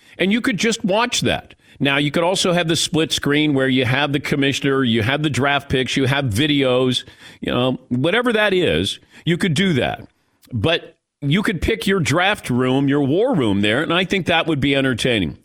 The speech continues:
I did like the fact that you had these, you know, front office people or coaches or players in their element with their families,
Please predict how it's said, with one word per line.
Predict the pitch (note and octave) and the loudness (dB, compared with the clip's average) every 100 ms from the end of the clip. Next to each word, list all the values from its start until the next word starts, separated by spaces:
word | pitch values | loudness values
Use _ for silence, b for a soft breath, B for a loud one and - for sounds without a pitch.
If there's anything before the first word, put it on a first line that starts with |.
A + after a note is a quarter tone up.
| - | -4
I | D3 | 0
did | A#2+ F3 | 0 0
like | E3 D#3+ E3+ | 2 0 0
the | C#3 D3 | -2 -2
fact | - C#3+ C#3 | 0 -2 -2
that | D3 | -2
you | C3 C3 | 0 0
had | A2 C3 C3+ C3 - B B B | 2 0 0 -2 -6 B B B
these, | A2 C3+ D3 B2 - _ _ _ _ _ _ | -2 0 0 -2 -6 _ _ _ _ _ _
you | - | -6
know, | F2 | -4
front | - E3 E3 | -2 0 0
office | D#3+ D#3 - | 0 0 -2
people | D3 D3 D#3 | -2 -2 0
or | C#3 | -2
coaches | A2 D3+ C#3 - C3+ A#2 | 0 -2 0 0 0 0
or | B2 | -2
players | - B2+ B2 - | 0 0 0 0
in | D#3 D3+ | 0 2
their | D3+ C#3+ C#3 | 2 0 0
element | D3 D3+ D3 - _ - | 0 0 -2 -6 _ -4
with | B2 A#2+ | -2 0
their | B2+ | -2
families, | A2 - C3+ C3+ C3+ C3 B2 | -2 0 0 2 2 0 -2